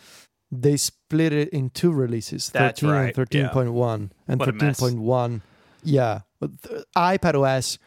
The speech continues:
Speaker 1: was actually thirteen point one. And then they gave, they gave us a date,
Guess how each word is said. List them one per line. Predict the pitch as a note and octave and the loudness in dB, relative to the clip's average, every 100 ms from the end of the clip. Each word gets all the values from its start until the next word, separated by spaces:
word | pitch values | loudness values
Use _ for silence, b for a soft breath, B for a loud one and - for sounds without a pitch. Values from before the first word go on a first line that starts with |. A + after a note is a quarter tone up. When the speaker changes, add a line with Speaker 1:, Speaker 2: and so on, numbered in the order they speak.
| b b b | b b b
Speaker 1:
was | C#3+ C#3 | 2 4
actually | C#3+ - D3+ C#3 | 2 0 -2 -2
thirteen | C3+ D3+ C#3+ | -2 -2 -2
point | C#3 C3 | 0 0
one. | C3 D3 E3 F3+ B B B | 0 2 0 -2 B B B
And | D3 D3 | 0 2
then | E3+ | 2
they | D3+ | 2
gave, | D3+ D#3+ | 2 0
they | F3 D3 | 0 0
gave | B2+ E3 E3+ | 4 2 2
us | D#3+ D#3+ | 0 -2
a | |
date, | B2+ C3+ D#3+ G#3 - | -2 0 0 -2 -6